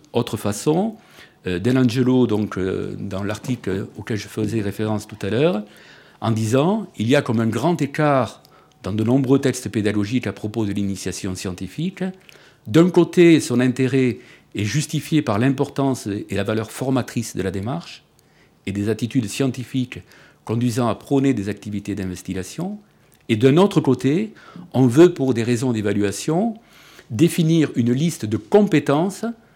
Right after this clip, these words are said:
à atteindre aux différents paliers. » Je rapprocherai, euh, ceci de, de, de ce que disait Martinan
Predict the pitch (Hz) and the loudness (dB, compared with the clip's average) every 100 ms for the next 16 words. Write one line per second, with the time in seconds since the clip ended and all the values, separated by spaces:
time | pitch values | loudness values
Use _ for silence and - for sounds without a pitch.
0 | _ _ 110 117 110 135 180 208 - 113 | _ _ 0 0 0 0 0 -4 -4 -4
1 | 113 107 107 147 160 - 113 90 85 - | -4 -4 -4 -4 -6 -6 -4 -4 -6 -10
2 | - _ _ - - - - - - - | -20 _ _ -20 -20 -20 -20 -18 -10 -2
3 | 131 151 - 160 151 139 151 143 117 107 | 2 2 2 0 4 6 6 8 6 4
4 | 98 98 95 - - 117 - 180 185 143 | 2 -2 -4 -8 -4 -2 -2 -2 0 0
5 | 117 123 101 98 98 - - 139 139 131 | -4 -2 -2 -2 -4 -6 -4 -2 0 0
6 | 131 127 - 139 143 139 | 2 0 -2 -2 0 -2